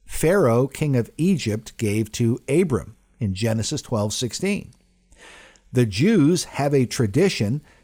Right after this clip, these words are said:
that she was a daughter of Pharaoh, a daughter of Pharaoh,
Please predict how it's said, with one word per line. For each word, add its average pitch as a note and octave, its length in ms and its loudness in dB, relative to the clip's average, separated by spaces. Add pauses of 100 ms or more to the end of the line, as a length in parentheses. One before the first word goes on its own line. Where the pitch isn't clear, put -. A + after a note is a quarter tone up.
that C3 180 0
she D#3 160 0
was C#3 240 2
a C3 180 0
daughter C3 480 2
of D#3+ 200 -2
Pharaoh, F3 640 0
a D3+ 160 2
daughter F#3 600 4
of C#3+ 220 2
Pharaoh, F#2 640 -2